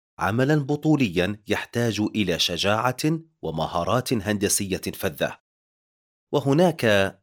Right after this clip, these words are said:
أنجز المهندسون رصيف هبوط مؤقتًا لتتمكن القوات من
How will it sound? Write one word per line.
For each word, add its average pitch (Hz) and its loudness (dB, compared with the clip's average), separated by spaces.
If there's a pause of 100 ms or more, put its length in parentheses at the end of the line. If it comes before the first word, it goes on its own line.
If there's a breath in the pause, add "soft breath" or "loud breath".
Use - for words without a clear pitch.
(120)
أنجز 160 4
المهندسون 107 0
رصيف 113 0
هبوط 107 0
مؤقتًا 123 -2 (280)
لتتمكن 170 0
القوات 127 0
من 113 0